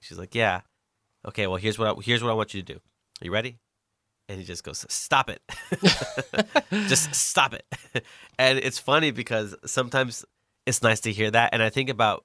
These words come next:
my stop it voice is my dad. Like, my dad has always been really good about, like, talking to me about my emotions and, and just really sitting with me in a way that's been really helpful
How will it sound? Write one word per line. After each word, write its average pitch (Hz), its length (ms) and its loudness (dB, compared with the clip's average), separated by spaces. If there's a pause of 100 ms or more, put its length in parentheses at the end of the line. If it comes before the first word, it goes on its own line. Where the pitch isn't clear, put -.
my 107 160 -2
stop 107 280 2
it 110 40 -6
voice 117 220 -6
is 92 80 -8
my 90 140 2
dad. 87 320 -4 (600)
Like, 104 260 -8
my 110 140 0
dad 107 460 0 (180)
has 104 200 -12 (100)
always 101 280 -2
been 101 200 -12
really 92 320 -6
good 90 240 -6
about, 92 320 -8
like, 82 140 -14 (680)
talking 101 320 4
to 95 60 -6
me 98 100 -2
about 90 180 0
my 87 140 0
emotions 92 840 -2
and, 87 540 -6 (500)
and 90 380 -4 (840)
just 165 220 0
really 160 400 -2
sitting 113 400 -2
with 98 180 -6
me 92 240 -4
in 101 80 -4
a 98 40 -4
way 98 180 -4
that's 101 200 -8
been 98 160 -10
really 92 180 -2
helpful 90 500 -6